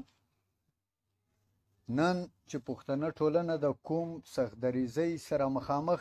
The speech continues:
ده یا زموږ د مېرمنو سره کوم چلند کیږي، دا د پښتنو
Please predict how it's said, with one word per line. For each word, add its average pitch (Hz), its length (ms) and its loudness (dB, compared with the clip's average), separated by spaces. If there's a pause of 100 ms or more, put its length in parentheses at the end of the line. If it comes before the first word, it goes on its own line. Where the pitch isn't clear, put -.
(120)
ده 117 160 -4
یا 117 220 0 (260)
زموږ 120 360 -4 (120)
د 131 60 -2 (120)
مېرمنو 131 460 -2
سره 131 220 -2
کوم 151 260 -8
چلند 147 440 -2
کیږي، 104 480 -6 (100)
دا 120 200 2
د 120 100 -2 (120)
پښتنو 117 500 -6